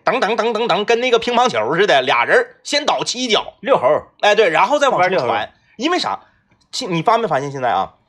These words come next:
Speaker 1: 西班牙昨天的全场控球时间将近百分之八十。
Speaker 2: 嗯。
Speaker 1: 啊，百分之七十，七十几来着，我忘了啊。这个瑞典控球只有百分之二十多。
Speaker 2: 嗯。
Speaker 1: 在这种情况下打成零比零，说白了，你西班牙，你无效传球确实多呀。
Speaker 2: 对，这是因为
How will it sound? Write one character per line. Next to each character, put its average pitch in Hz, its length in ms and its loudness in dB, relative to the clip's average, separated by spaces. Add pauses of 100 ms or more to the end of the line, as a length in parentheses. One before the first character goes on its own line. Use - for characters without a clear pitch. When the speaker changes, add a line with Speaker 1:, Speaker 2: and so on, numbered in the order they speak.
(120)
Speaker 1:
西 - 180 -6
班 233 80 4
牙 202 140 6
昨 170 160 -2
天 165 140 -2
的 160 80 -2
全 151 160 -4
场 135 100 -2
控 131 140 -8
球 127 80 -4
时 123 80 -10
间 120 120 -4
将 127 140 -2
近 135 80 -8
百 85 80 -4
分 98 80 -10
之 104 60 -6
八 104 120 0
十。 - 200 -8
Speaker 2:
嗯。 120 400 -10
Speaker 1:
啊， - 60 -12
百 113 120 0
分 135 80 -4
之 151 60 -6
七 160 240 -8
十， 143 360 -8
七 165 440 -8
十 170 160 -8
几 - 160 -16
来 101 120 -8
着， 107 60 2
我 107 80 2
忘 151 180 4
了 98 80 -2
啊。 101 160 -2 (220)
这 190 120 -2
个 160 100 4
瑞 254 180 -2
典 110 140 -6
控 180 180 -8
球 143 140 -2
只 156 80 -6
有 170 60 -2
百 120 120 -4
分 107 80 -14
之 135 60 -4
二 214 180 0
十 - 100 -12
多。 160 120 -8
Speaker 2:
嗯。 131 200 -8 (200)
Speaker 1:
在 240 140 2
这 359 260 0
种 165 140 -4
情 110 100 -10
况 113 100 -4
下 120 80 0
打 104 180 -2
成 139 160 -6
零 165 160 -6
比 120 80 -10
零， 85 180 -12
说 - 120 -4
白 160 160 2
了， 208 60 0
你 104 200 -10
西 165 140 -12
班 185 100 -2
牙， 123 240 -2 (220)
你 110 160 -12
无 117 180 -8
效 247 120 4
传 175 160 -4
球 156 100 -4
确 - 160 -6
实 120 120 -10
多 90 200 -6
呀。 85 180 -8
Speaker 2:
对， 135 400 2
这 190 100 -2
是 254 120 -2
因 233 160 -6
为 247 220 -2